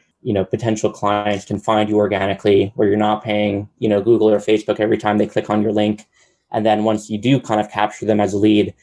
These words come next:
you know, how can you really provide a lot of value? Are you calling them right away? Are you then putting them on a,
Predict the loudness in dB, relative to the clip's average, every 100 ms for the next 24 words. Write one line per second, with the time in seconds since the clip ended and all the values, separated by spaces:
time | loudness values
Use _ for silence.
0 | _ _ -4 -4 0 -2 0 -2 2 2
1 | 2 0 0 2 2 0 0 0 2 2
2 | 0 -2 0 0 0 0 2 2 2 4
3 | 4 4 4 2 -2 _ _ 2 2 4
4 | 2 2 0 -2 -6 -8 -2 0 2 2
5 | 0 0 -2 0 2 2 0